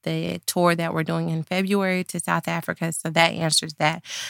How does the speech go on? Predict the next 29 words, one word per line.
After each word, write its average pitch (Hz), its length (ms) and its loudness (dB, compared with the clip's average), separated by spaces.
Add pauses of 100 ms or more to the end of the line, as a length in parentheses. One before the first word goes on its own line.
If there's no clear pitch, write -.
(180)
But 180 300 10
I 180 100 6
wanted 247 360 8
to 240 100 0
answer 180 400 2
this 170 280 4
question 170 460 2
because 165 300 2
I 165 160 4
feel 190 180 4
like 185 220 4
it 165 160 2
is 160 120 2
something 165 420 2
that 160 120 4
I 160 120 0
get 160 220 -2
often, 165 460 6
people 175 300 0
asking 151 440 2
me, 156 140 0
like, 160 200 -2
"How 156 180 6
do 160 100 0
I 156 100 4
take 170 220 -4
time 165 300 4
for 160 120 -4
myself?" 170 500 2